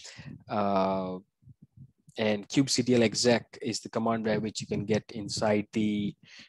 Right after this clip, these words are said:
container for the debugging, uh, strategy, but it is not always recommended, uh, because broadly allowing kubectl exec in a, uh, is a serious security risk, as it lets Kubernetes,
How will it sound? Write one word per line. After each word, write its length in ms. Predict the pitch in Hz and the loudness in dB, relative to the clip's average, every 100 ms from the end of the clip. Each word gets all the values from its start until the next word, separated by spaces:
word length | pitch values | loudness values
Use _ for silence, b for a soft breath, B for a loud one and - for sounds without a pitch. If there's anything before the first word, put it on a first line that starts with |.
| _ | _
container 500 | 117 104 110 110 - _ 175 - | -2 0 0 -2 -6 _ -16 0
for 160 | 117 | 2
the 100 | 113 | 2
debugging, 720 | 113 127 165 139 123 123 123 - - | 2 2 4 4 2 0 -4 -12 -16
uh, 340 | 117 101 101 98 | -8 -4 -4 -4
strategy, 600 | - 120 113 104 107 - | 0 0 0 -6 -6 -6
but 140 | 117 110 | -4 -4
it 160 | 98 | -4
is 160 | 104 - | -6 -6
not 160 | 107 | -6
always 340 | 107 104 101 107 | -4 -4 -4 -6
recommended, 560 | 107 104 110 104 101 - - - B B B B B B _ _ - 120 | -6 -8 -8 -8 -12 -14 -20 -20 B B B B B B _ _ -10 -2
uh, 380 | 104 101 101 98 | 0 0 -2 -4
because 460 | 113 120 110 - - _ - _ | 0 2 0 -6 -16 _ -20 _
broadly 540 | 123 117 120 117 120 123 | -4 2 4 4 2 2
allowing 400 | 120 113 120 113 | 2 0 0 -2
kubectl 600 | - 117 - 117 117 110 | -2 -2 -2 -4 0 0
exec 420 | 104 - 113 104 | 0 0 0 0
in 140 | 110 104 | -2 -4
a, 180 | 101 - 113 | -6 -8 -10
uh, 80 | 110 | -8
is 160 | 113 110 | -4 -2
a 60 | |
serious 520 | 110 - 135 127 123 - | 0 4 4 6 4 2
security 480 | - - 110 104 | -2 -4 -4 -2
risk, 380 | 98 101 113 - - - | 0 -2 -2 -6 -8 -12
as 480 | 110 98 95 95 - - - B B B - | -6 -6 -6 -6 -8 -8 -12 B B B -10
it 140 | 120 | 0
lets 220 | 113 - | 0 0
Kubernetes, 840 | - 120 120 113 110 113 104 - | -4 -2 2 2 2 0 -2 -4